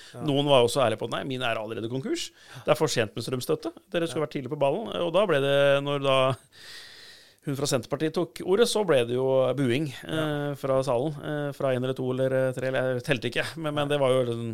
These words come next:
Speaker 2: det var en rar opplevelse, og, eh, hvor, eh, hvor tidligere kommunikasjonssjef Joakim Dagmen gjorde sitt beste for å prøve å
Speaker 1: Roe ned.
Speaker 2: roe ned.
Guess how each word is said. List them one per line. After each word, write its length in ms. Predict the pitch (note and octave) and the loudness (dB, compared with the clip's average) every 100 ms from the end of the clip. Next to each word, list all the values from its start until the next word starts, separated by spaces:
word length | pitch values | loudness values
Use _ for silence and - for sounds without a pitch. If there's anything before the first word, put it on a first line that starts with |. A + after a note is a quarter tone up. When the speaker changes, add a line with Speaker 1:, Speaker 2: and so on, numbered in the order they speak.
| G#2+ | -8
Speaker 2:
det 140 | G2+ C#3+ | -6 -2
var 120 | D#3+ | 0
en 140 | D3+ C#3+ | 0 0
rar 220 | A#2+ A#2 | 2 2
opplevelse, 440 | B2 A#2 G#2+ G#2+ C#3+ | 0 -2 -2 -6 -4
og, 380 | B2+ B2 B2 B2 | -2 0 0 -2
eh, 80 | A#2+ | -4
hvor, 220 | A#2+ A#2+ | -4 -2
eh, 160 | A#2+ A#2 | -2 -2
hvor 180 | A#2 A2+ - - | -4 -12 -16 -18
tidligere 240 | - D3+ C3+ | 0 2 4
kommunikasjonssjef 560 | D3 D3 C3+ B2+ D#3+ D3+ | 2 0 0 0 0 -2
Joakim 300 | C3+ D#3 C#3+ | -2 -4 -2
Dagmen 320 | C3+ C3+ C#3 C#3+ | -2 -2 -6 -6
gjorde 320 | C#3+ C3+ C3 C3 C3 | -6 -6 -8 -8 -8
sitt 220 | - C3 _ _ | -8 -10 _ _
beste 280 | C3 - A#2 | -4 -4 -4
for 100 | A#2+ | -4
å 80 | |
prøve 300 | C3 A#2+ A#2 A#2 | 0 0 0 -4
å 220 | - C3+ | -8 -10
Speaker 1:
Roe 120 | A#2+ | -10
ned. 120 | A2+ - _ - | -10 -16 _ 0
Speaker 2:
roe 180 | D#3+ D3+ | 2 4
ned. 140 | E3 | 2